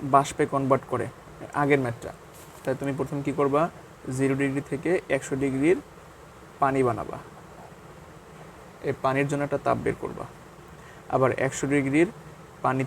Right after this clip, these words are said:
থেকে একশো ডিগ্রি কী বানাবা? বাষ্প বানাবা, এইখানে একটা তাপ বের করবা। তা আমরা একটু আগে পড়ছিলাম কিউ ওয়ান সমান কী লেখা যায়? এমএস ডেল থিটা, তাই না? তাহলে এম এর মান জানি, এস এর মান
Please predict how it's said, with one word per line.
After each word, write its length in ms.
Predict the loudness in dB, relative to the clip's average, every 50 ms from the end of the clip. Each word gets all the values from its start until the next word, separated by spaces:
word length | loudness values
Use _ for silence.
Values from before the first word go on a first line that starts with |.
| -2
থেকে 220 | -2 -2 2 2 2 2 2 -2 -10 -18 -20 -20 -20 -20 -10 -6 -4 -4
একশো 180 | -2 -2 0 0 0
ডিগ্রি 180 | 2 2 0 0 0
কী 60 | 0 0 2
বানাবা? 220 | 2 4 2 2 4 4 2
বাষ্প 220 | 2 2 0 0 0 2 2
বানাবা, 280 | 0 -2 -4 -6 -8 -10 -10 -6 -4 -4
এইখানে 200 | -4 -2 -2 -2
একটা 120 | 0 0 0 2
তাপ 120 | 0 0 0 0
বের 120 | -2 -4 -4 -4
করবা। 240 | -6 -6 -4 -6 -6 -8 -10 -14 -18 -18 -18 -18 -18 -18 -12 -8
তা 60 | -4 -2
আমরা 100 | 0 0
একটু 100 | 2 2 2
আগে 100 | 2 2 0
পড়ছিলাম 320 | 0 0 0 0 0 -2 -2 -2
কিউ 120 | 0 0 0
ওয়ান 100 | 0 0 -2
সমান 160 | -2 -2 -2 -2
কী 60 | 0 0 2
লেখা 140 | 2 2 2 2 4
যায়? 140 | 4 2 2 -2 -8 -18 -20 -20 -20 -20 -20 -20 -12 -4 0 2 4 4
এমএস 560 | 4 2 -2 -4 -4 -4 -2 -2 -2 -2 -4 -6 -10 -14 -18 -20 -20 -20 -20 -20 -20 -20 -20 -20 -20 -18 -18 -18 -18 -18 -18 -18 -18 -18 -20 -20 -20 -20 -20 -20 -20 -18 -10 -6 -2 4 6
ডেল 140 | 6 6 6 4 0
থিটা, 180 | -2 -2 0 2
তাই 100 | 2 2 2 2
না? 60 | 0 -2 -4 -10 -18 -20 -20 -20 -20 -20 -20 -12 -6
তাহলে 160 | -2 0 0 0 0 0
এম 80 | 0 0 0
এর 60 | 0 2
মান 100 | 2 0 2 2
জানি, 180 | 2 2 2 2 2 2 0
এস 80 | 0 0 0
এর 80 | 0 0
মান 120 | 0 -2